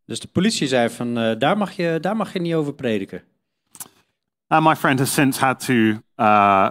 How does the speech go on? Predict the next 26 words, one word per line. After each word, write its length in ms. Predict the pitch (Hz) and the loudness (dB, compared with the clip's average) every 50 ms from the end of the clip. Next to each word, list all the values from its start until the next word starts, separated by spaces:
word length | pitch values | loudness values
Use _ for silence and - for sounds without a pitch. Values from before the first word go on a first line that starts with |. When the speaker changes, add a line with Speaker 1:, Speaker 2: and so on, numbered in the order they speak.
| - - _ _ _ | -2 -8 _ _ _
Speaker 2:
keep 200 | - 160 151 160 | -2 -2 0 2
a 80 | 156 | 2
voice 320 | 131 139 185 185 - - 165 | 2 4 4 2 4 2 -2
recorder 400 | 143 - 151 139 127 120 123 117 | 0 2 2 2 4 4 4 2
on 120 | 113 110 98 | 2 2 2
him 200 | 117 127 160 156 | 0 0 -2 -2
so 160 | - - 131 | -2 -2 0
he 180 | 120 127 135 | 2 2 2
can 160 | 127 - 135 127 | 2 0 0 -2
record 400 | 127 - - 165 156 139 139 123 | -2 -2 2 2 4 4 4 2
what 140 | 123 120 | 0 -2
he's 180 | 117 117 117 - | 0 -2 -2 0
saying 440 | - 170 147 117 104 110 135 143 - - - - _ _ _ _ _ _ _ _ | 0 2 2 4 2 2 0 -2 -4 -8 -20 -20 _ _ _ _ _ _ _ _
when 440 | _ 120 120 117 113 107 104 101 - _ _ | _ 0 2 2 2 2 0 -2 -6 _ _
these 200 | - 120 110 110 | -4 -2 0 0
accusations 580 | 113 110 - - 104 110 110 101 - 120 104 - | -2 -2 -4 -4 -2 0 -2 0 -2 -4 -6 -4
come 200 | - 113 107 101 | -4 -2 0 0
up. 120 | 90 - _ _ _ _ - - - _ _ _ _ _ _ _ _ | -2 -2 _ _ _ _ -20 -20 -20 _ _ _ _ _ _ _ _
Speaker 1:
Dus 260 | - 165 151 156 - | -2 0 0 -2 -2
vanaf 280 | - - 147 143 131 | -2 0 0 0 0
nu 160 | 139 165 175 160 | 2 0 2 2
heeft 240 | 151 151 147 147 | 2 2 0 0
hij 240 | - 143 135 135 151 | -4 -4 -4 -2 -4
een, 320 | 131 123 120 123 123 - 131 | -4 -4 -4 -6 -6 -8 -8
een, 240 | 120 120 120 117 113 | -8 -6 -6 -6 -4
eh, 400 | 113 110 107 107 107 110 107 | -4 -2 -2 -2 -2 -4 -4